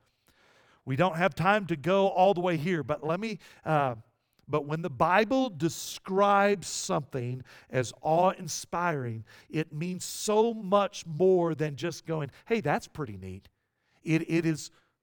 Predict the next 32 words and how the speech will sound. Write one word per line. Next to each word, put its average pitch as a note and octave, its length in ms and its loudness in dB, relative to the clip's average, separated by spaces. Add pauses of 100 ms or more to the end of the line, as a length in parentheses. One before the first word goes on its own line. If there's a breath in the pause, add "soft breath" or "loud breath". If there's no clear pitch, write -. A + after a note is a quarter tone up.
(140)
I A#2+ 200 -6
don't D#3+ 120 -6
know E3+ 120 0
how E3 140 6
to C3+ 100 2
say G3 220 0
it B3+ 100 0
except E3 440 -2
awe-inspiring. E3 760 -2
It's, E3 120 -6 (200 loud breath)
you E3 80 -4
can't A#3 360 0
breathe, B3 360 4
you D#3+ 80 -8
can't G3+ 240 -2
stand. A#3+ 560 -4 (180 loud breath)
Many A#3+ 260 2
times G#3+ 280 4
you A3+ 60 -2
just A3 120 -4
have A#3 140 2
to A3 80 0
lay G#3 300 2 (280 loud breath)
face G#3+ 340 2
down. D#3+ 600 2
This, F#3 300 -4
this G3+ 220 -2
is F#3+ 120 -10
what F#3+ 180 0
we're F#3+ 80 -2
talking F3 380 -6
about. A2+ 280 -8